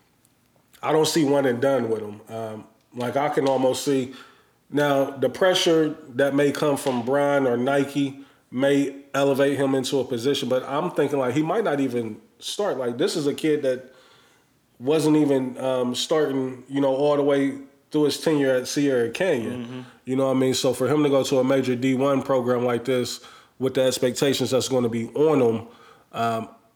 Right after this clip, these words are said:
Speaker 1: it may be best if the coach, like, let's, let's kinda scale some of that back. Like, we don't wanna ruin this kid before we really even get a chance for him to reach his max potential.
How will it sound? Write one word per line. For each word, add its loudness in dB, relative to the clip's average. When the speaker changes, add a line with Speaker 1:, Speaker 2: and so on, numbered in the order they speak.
Speaker 1:
it -2
may 0
be -4
best -2
if -6
the -4
coach, -2
like, -2
let's, -6
let's -6
kinda -2
scale -2
some -4
of -2
that -8
back. -2
Like, -8
we -2
don't -2
wanna -4
ruin 4
this 0
kid 0
before -2
we 0
really 0
even -2
get -4
a -4
chance -2
for -4
him 0
to -4
reach -2
his -4
max -6
potential. -4